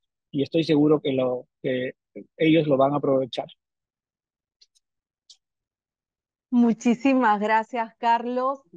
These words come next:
Speaker 2: Eh, gracias por todos estos datos impresionantes de la minería. Vamos tras la minería, vamos a, a fortalecer nuestras capacidades, nuestras habilidades para aprovechar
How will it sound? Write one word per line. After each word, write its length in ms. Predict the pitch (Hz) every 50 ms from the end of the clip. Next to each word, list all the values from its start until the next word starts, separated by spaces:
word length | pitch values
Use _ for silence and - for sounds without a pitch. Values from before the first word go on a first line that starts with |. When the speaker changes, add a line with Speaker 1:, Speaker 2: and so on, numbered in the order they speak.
| - -
Speaker 2:
Eh, 380 | 190 202 196 190 190 190 185 -
gracias 480 | - - 180 156 220 220 226 - 285 254
por 240 | - 214 196 165 170
todos 360 | - 247 247 247 254 262 240
estos 320 | 226 214 - 233 214 196
datos 440 | 160 214 214 226 220 - 254 247 - -
impresionantes 1160 | 208 214 202 - 190 190 180 - 190 185 180 185 202 220 240 262 269 254 269 294 311 320 - _ _ _ _ _ _
de 180 | - 190 214
la 100 | 202 196
minería. 480 | 196 196 190 185 185 190 220 240 262 254 - 277 285 294 294
Vamos 580 | 190 165 156 156 160 285 277 311 320 320 320 - -
tras 220 | 247 220 214 214
la 100 | 214 196
minería, 600 | 190 190 190 185 190 196 214 247 262 277 285 277 220 170
vamos 520 | 165 170 254 277 294 302 320 311 - -
a, 180 | 214 202 202 190
a 300 | - 185 180 180 180 170 185
fortalecer 600 | - 214 196 - - 180 185 180 175 - 233 226
nuestras 280 | 254 247 - 269 240
capacidades, 720 | - 208 185 - 170 170 - 165 180 196 220 247 262 269 247
nuestras 300 | 226 180 - 170 160 -
habilidades 680 | 170 160 165 165 170 170 196 214 226 240 262 285 - _ _ _ _
para 140 | - 185 175
aprovechar 600 | 170 185 185 185 180 180 175 - 233 226 247 254